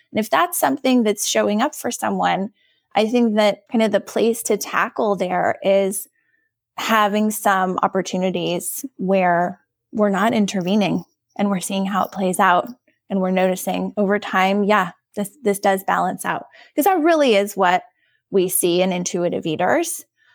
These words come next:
And they, you know, a hu-, there was a huge study that came out that looked at kids over eight years and followed them.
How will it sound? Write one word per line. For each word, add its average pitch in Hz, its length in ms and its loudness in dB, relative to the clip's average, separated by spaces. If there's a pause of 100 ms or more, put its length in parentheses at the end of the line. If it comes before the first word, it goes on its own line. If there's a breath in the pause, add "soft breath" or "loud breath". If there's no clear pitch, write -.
(100)
And 202 180 2
they, 220 180 4
you 202 180 -2
know, 180 120 0
a 190 80 2
hu-, - 180 -10
there 214 120 0
was 202 140 -2
a 202 40 -6
huge 262 340 0
study 185 280 2
that - 160 -6
came 180 240 -4
out 175 160 0
that - 120 -2
looked 185 220 -2
at - 140 -4
kids 185 240 -2
over 165 340 -2
eight 180 260 0
years 135 600 0
and 185 140 -6
followed 165 400 0
them. - 300 0